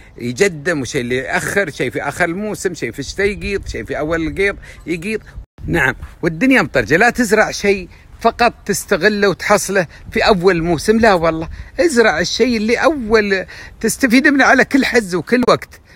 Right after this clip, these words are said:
يعني أنت ببطنك ما بدرام مني بتكود فيه بس وقف، آه، الهست، اللي ترى معيشة يوم ما تدافع عن معيشة سنة، معيشة يوم ما تدافع عن معيشة سنة أبدًا. في أسئلة ح-، من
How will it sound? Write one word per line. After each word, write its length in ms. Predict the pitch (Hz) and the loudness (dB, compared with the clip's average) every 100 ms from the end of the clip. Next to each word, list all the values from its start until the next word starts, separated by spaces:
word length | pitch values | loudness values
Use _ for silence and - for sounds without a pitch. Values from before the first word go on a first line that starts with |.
| - - - | -20 -20 -16
يعني 120 | - 107 | -8 -4
أنت 140 | 123 | -2
ببطنك 420 | 98 123 - - | 2 2 0 -2
ما 220 | 143 190 | 0 2
بدرام 480 | 254 202 220 220 208 - - - - | 2 4 4 4 2 -4 -20 -20 -12
مني 640 | 143 185 202 175 185 190 - - - | -2 2 2 0 -4 -4 -8 -20 -6
بتكود 540 | 151 - 220 208 196 | -6 0 2 4 4
فيه 220 | - 196 190 | 2 0 2
بس 320 | 202 160 - | 2 2 -2
وقف، 520 | 190 202 190 165 - | 2 2 2 0 2
آه، 320 | 180 160 156 | 2 4 2
الهست، 380 | 156 156 226 - - - - - - - - | 2 2 2 -2 -20 -20 -20 -20 -20 -14 -6
اللي 200 | 117 101 | -2 -2
ترى 220 | 120 101 | -2 -2
معيشة 360 | 104 139 151 127 | 0 0 0 0
يوم 280 | 208 226 170 143 - - | 6 6 4 -4 -18 -4
ما 180 | 180 247 | 4 4
تدافع 480 | 214 180 247 175 208 | 4 4 4 4 0
عن 240 | 185 196 | 0 -2
معيشة 360 | 160 165 - 147 | -2 -2 -2 -4
سنة، 260 | - 120 104 _ _ - - _ - | -2 -4 -4 _ _ -20 -20 _ -12
معيشة 440 | 101 104 180 - 143 160 | -8 -2 0 2 0 4
يوم 320 | 214 190 196 | 4 4 4
ما 120 | 277 | 2
تدافع 380 | 214 247 156 170 | 4 2 2 0
عن 160 | 156 | 0
معيشة 360 | 151 123 131 135 | -2 -2 -2 -4
سنة 240 | - 123 131 - | -2 -4 -2 2
أبدًا. 400 | 339 175 147 - _ _ _ _ - - - - _ 196 | 2 4 2 -2 _ _ _ _ -20 -20 -20 -20 _ 0
في 80 | |
أسئلة 360 | 190 - 240 208 | 0 2 2 2
ح-، 160 | - - - | 0 -10 -8
من 380 | 147 165 151 143 | -2 0 0 -4